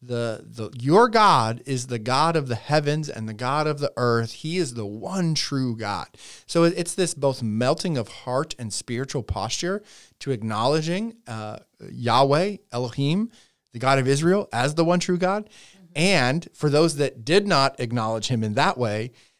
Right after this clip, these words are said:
Speaker 1: uh, they were forced to acknowledge <laughs> him through the means of the loss of battle, right?
Speaker 2: Yeah.
Speaker 1: And so, um, so yeah, so it's, it's a melting in both God handing Israel the victory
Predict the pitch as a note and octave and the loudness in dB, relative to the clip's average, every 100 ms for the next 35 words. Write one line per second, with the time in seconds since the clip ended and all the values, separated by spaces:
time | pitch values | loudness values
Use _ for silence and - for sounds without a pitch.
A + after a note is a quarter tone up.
0 | _ G2 G#2+ B2 C#3+ D#3 D3 - C3 A#2+ | _ -10 -8 0 2 4 2 -2 -4 -4
1 | B2+ G#2+ A2+ A2+ A2 G2+ - - - - | -6 -6 -4 -2 -2 -4 -6 -8 -12 -20
2 | - - - D#3+ A#2+ A2 A2+ - - _ | -20 -16 -4 -2 0 -4 -6 -16 -20 _
3 | _ C3 B2 A2 G#2+ A2 A2 A2 A2+ A2 | _ -6 -4 -2 -4 -8 -8 -4 -2 -4
4 | G2+ G2 F#2 - A2 G#2+ G2 - G2 - | -6 -10 -12 -14 -10 -6 -6 -8 -12 -12
5 | E2 G1+ - - - _ A2+ G#2 A2 _ | -12 -12 -20 -20 -20 _ -8 -8 -8 _
6 | - - _ A#2+ A2+ A2 - - A2 G2+ | -20 -20 _ -6 -4 -4 -4 -4 -2 -2
7 | G2+ - A2 G#2 G2 F#2+ F#2+ - D3 C#3+ | -6 -10 -10 -8 -10 -10 -10 -4 0 2
8 | B2 E3+ E3 G3 F#3 E3 D#3 F3 F#3 F#3+ | 2 -2 -2 -4 0 0 2 0 0 -2
9 | E3 - C3+ C3 A#2+ A#2+ A#2+ - _ _ | -4 -4 -4 -2 0 0 -2 -10 _ _
10 | _ _ _ _ _ B2 B2 C3 - - | _ _ _ _ _ -2 0 0 -4 -6
11 | D3 D#3+ E3 D#3+ D3+ C#3 C3+ C3+ A#2+ A#2+ | 0 0 2 0 -2 -4 -2 0 2 0
12 | A#2 G#2+ A2 G#2 G#2 G2 G2+ G#2+ | 0 -2 -6 -10 -12 -10 -10 -12